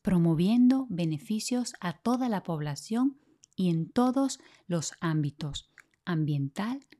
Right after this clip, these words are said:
social y económico. Es importante que se valoricen y diversifiquen los numerosos recursos de un territorio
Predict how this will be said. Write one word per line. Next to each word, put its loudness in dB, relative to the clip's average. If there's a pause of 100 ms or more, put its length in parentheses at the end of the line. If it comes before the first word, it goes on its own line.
(120)
social -4 (300)
y 2
económico. -2 (340)
Es -6
importante 0 (240)
que -2
se -2
valoricen 0 (440)
y 6
diversifiquen 2 (120)
los -4
numerosos 0
recursos -4 (400)
de 0
un 8
territorio -4